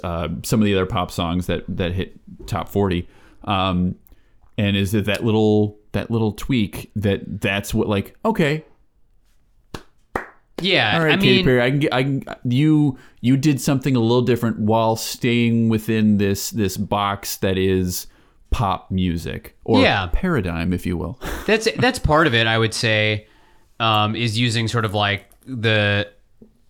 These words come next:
Speaker 2: the sort of, like, music theory that I, like, and I'm not a music theorist by any chance, but I know a little bit. Using that and applying it and seeing what's interesting and what's different about
Speaker 1: Sure.
Speaker 2: other songs and what's the same. Like, it's cool to see, like, oh, in a lot of ways, this is very, very similar to a lot of other music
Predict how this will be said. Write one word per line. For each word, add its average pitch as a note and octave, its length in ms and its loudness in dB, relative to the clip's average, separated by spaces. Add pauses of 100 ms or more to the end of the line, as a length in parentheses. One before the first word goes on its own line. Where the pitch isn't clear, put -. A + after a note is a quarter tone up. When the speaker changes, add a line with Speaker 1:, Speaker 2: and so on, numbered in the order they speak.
(480)
Speaker 2:
the A#2 140 -6
sort A#2 180 -2
of, A2 60 0
like, G#2+ 180 0
music A2 300 0
theory G#2+ 240 2
that G2+ 120 -2
I, G2 240 -2
like, A2+ 220 -4
and A#2 100 0
I'm A2+ 80 0
not G#2+ 160 0
a G#2 40 -2
music G2+ 280 -4
theorist G2+ 240 -4
by G#2 100 -4
any G2+ 100 -6
chance, F#2+ 200 -6
but A#2+ 100 -4
I A#2+ 40 0
know G#2 160 0
a - 20 -2
little F#2+ 200 -4
bit. F#2 280 -8 (400)
Using A#2+ 340 0
that A2 260 0
and G#2+ 80 -4
applying A2 380 -2
it A2 140 -2
and G#2 140 -6
seeing A2+ 300 -2
what's G#2 180 -4
interesting G#2 480 -4
and G2 80 -6
what's F#2+ 160 -6
different G2+ 300 -6
about F#2+ 140 -4
Speaker 1:
Sure. F#2+ 80 -2
Speaker 2:
other F#2 140 -6
songs G2 500 -6
and A#2 260 -4
what's C3 240 0
the - 100 -8
same. G2+ 400 -2 (320)
Like, A2 140 -4
it's G#2+ 120 -4
cool C#3 460 0
to A2+ 100 -2
see, A#2 300 -2
like, G#2 260 -2
oh, D3 240 2
in A#2+ 80 0
a A2+ 40 0
lot B2 200 2
of A#2 60 -4
ways, G#2+ 240 -2
this G2 140 -4
is G2+ 80 -6
very, G#2+ 200 0
very G#2 180 -2
similar G#2+ 340 -4
to G#2 120 -8
a - 20 -6
lot G2 180 -4
of G2 80 -8
other F#2+ 160 -8
music F#2+ 360 -8